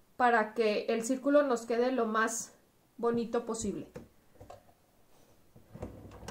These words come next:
Volvemos a dar unos toques. Como pueden ver, ya se va cerrando. Volvemos a girar. Unos toquecitos más.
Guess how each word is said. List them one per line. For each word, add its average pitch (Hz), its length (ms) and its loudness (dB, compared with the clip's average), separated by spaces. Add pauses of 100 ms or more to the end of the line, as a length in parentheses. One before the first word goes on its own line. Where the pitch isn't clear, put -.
(100)
Volvemos 226 800 -2
a 247 280 4 (1800)
dar 220 300 0
unos 214 240 -2
toques. 370 520 2 (1080)
Como 208 260 -2
pueden 233 320 6
ver, 269 300 4
ya 208 180 2
se 196 140 0
va 190 100 4
cerrando. 294 580 2 (1080)
Volvemos 226 680 0
a 240 60 0
girar. 277 420 4 (3500)
Unos 240 300 -6
toquecitos 269 580 2
más. 392 440 4